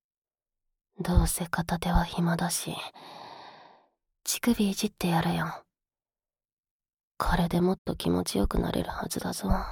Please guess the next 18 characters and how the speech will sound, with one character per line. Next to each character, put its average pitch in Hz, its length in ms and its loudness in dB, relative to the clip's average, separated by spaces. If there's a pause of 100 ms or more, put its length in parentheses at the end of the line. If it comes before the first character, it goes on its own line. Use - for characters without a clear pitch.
(1900)
え？ 123 60 0 (1120)
ど 170 160 0 (180)
う 190 40 -6
し - 120 -8
て 165 120 -2
っ 165 40 -4 (120)
て。 - 100 -6 (2250)
女 202 440 8
は 160 180 2
乳 - 160 -6
首 190 240 6
も 160 140 2
性 185 240 -2
感 180 320 0
帯 175 160 2
な 170 120 2
ん 165 140 0
だ。 - 320 -6